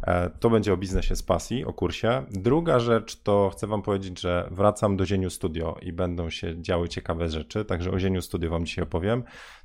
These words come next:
Trz-, trzecia, brak sucharów, więc jak ktoś podrzuci, to będzie. E, czwarta, przypomnę wam o konkursie Historia, bo jeszcze trwa i, e, mówiłem, że będzie do końca stycznia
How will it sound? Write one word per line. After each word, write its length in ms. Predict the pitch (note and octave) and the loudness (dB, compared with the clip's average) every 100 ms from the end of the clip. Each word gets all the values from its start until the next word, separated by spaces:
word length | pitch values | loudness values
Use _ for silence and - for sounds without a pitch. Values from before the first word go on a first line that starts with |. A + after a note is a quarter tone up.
| - | -10
Trz-, 260 | - - _ _ - _ _ - - | -10 -10 _ _ -20 _ _ -20 -10
trzecia, 760 | - - D#3 - G2 G2 A#2 - - - - - - - - | -4 2 2 4 4 4 4 -6 -18 -14 2 2 2 -10 -4
brak 300 | G2 C3 - | 8 8 8
sucharów, 580 | - C3 - B2 F#2+ F2+ G#2+ | 4 4 10 10 10 4 0
więc 160 | G2 | 2
jak 100 | A#2 | 0
ktoś 200 | - A2 | 0 -2
podrzuci, 440 | - G#2 A2 G2 - | 0 0 0 -2 -2
to 100 | F#2 | 2
będzie. 420 | F#2 E2 A2 C3 - - - - - - F#2+ | 4 6 6 4 -2 -20 -20 -20 -20 -2 4
E, 360 | F#2+ F#2 F#2 - - | 6 6 2 -4 -8
czwarta, 1200 | - - - C3+ B2 G#2+ - A#2 B2 C#3+ D#3 _ _ _ - - | -8 -4 4 8 8 6 4 8 10 8 4 _ _ _ -20 -14
przypomnę 400 | - A#2 C3 B2+ | -10 2 4 6
wam 180 | A#2 G#2+ | 6 6
o 80 | G2+ | 4
konkursie 440 | G#2 F#2+ - G2 | 2 2 0 -2
Historia, 540 | E2+ F2 - E2 G#2 C#3 | -4 -2 2 6 6 6
bo 120 | F#2 | 2
jeszcze 260 | E2 - | 0 -4
trwa 340 | - - G2 F#2 | -6 2 2 2
i, 520 | F#2+ F#2 F2 E2+ E2+ - | -2 -2 -2 -2 -4 -2
e, 180 | F2 E2+ | -2 0
mówiłem, 300 | F#2 G2+ F#2 | 2 4 4
że 100 | G2 | 2
będzie 180 | F2+ | 0
do 80 | F2 | -2
końca 300 | - E2 - | -2 -4 -6
stycznia 520 | - - - A2+ D3 | -10 -10 -6 -4 -4